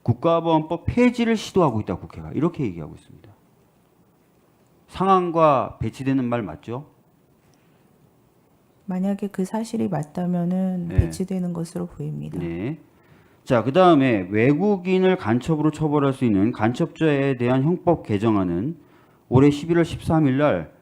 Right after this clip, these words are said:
Speaker 1: 법사위 법안 소위에서 여야 합의로 통과돼서 현재 전체 회의에 계류 중에 있고요. 더불어민주당 의원을 포함한 야당 의원 다섯 명이 동일한 취지의 법을 발의한 바가 있습니다.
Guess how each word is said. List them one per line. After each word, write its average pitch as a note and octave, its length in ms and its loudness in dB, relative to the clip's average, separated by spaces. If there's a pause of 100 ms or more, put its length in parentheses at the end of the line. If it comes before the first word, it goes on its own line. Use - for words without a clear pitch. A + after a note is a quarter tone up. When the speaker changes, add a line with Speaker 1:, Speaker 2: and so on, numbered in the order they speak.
(180)
Speaker 1:
법사위 C#3 460 2
법안 C3+ 380 2
소위에서 A#2+ 560 0
여야 C#3 420 6
합의로 F3 380 -2
통과돼서 F#2+ 640 -4
현재 D3+ 260 -2
전체 G#2 420 -4
회의에 B2 380 0
계류 A2+ 240 2
중에 A2 220 -2
있고요. E2+ 460 -8 (460)
더불어민주당 C#3+ 840 4
의원을 A#2 360 -2
포함한 A2 360 -2
야당 A2 360 0
의원 C3 140 -2
다섯 A#2+ 320 -2
명이 C#3+ 380 -2
동일한 C3 340 4
취지의 C3+ 540 -4
법을 A2+ 260 0
발의한 F#2+ 340 -6
바가 F2 220 -8
있습니다. D2+ 460 -20